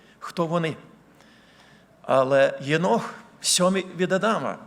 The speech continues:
він пророкує про прихід нашого Господа Ісуса Христа, слава Йому, що Він прийде. Він не прийде спасати,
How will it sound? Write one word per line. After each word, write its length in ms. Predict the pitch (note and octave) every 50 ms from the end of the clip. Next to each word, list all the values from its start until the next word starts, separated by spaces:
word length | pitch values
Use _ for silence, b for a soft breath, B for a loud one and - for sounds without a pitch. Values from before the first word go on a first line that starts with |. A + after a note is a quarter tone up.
| - B B B B B B B B B B B -
він 360 | A2 A#2 D3 F3 G3 G3 F#3+
пророкує 600 | - F#3+ G3+ G#3 G#3+ G#3 G#3 G#3 G#3+ A3 G#3 G#3
про 260 | G#3 - F#3+ G#3 G#3
прихід 540 | G#3 - F3+ F#3+ A#3 A3+ F3+ A3 A3+ F#3+ F3+
нашого 380 | F#3+ G#3 G3+ - G3+ G#3+ F#3+
Господа 460 | D3+ F3+ G#3 F#3+ - - - F#3+ F#3 F#3
Ісуса 460 | F#3+ F3+ - - G3 F#3 F3 F#3+ F3+
Христа, 420 | F3 F#3 F3 - - - F3+ F#3
слава 480 | F3+ - F3 E3 E3+ E3+ E3 D#3 E3+ E3
Йому, 300 | D#3 E3 E3 E3+ D#3+ C3 - - - B B B B B B B B B B
що 300 | B - - - F3 E3
Він 220 | D#3 F#3+ G#3+ A3 G#3+
прийде. 540 | - A3+ A#3 A3 G3 A3 G3+ C#3+ A2 - - - - - _ _ _ B B B B B B B B B B B B B B B _ _ _ _ _ _ _ - C3+
Він 160 | C#3 D3+ E3+
не 80 | F3+
прийде 360 | F3 F#3 G3+ F#3+ C#3+ D#3+ G3+ G#3
спасати, 600 | - - G#3+ - - F#3+ D#3 B2+ - - -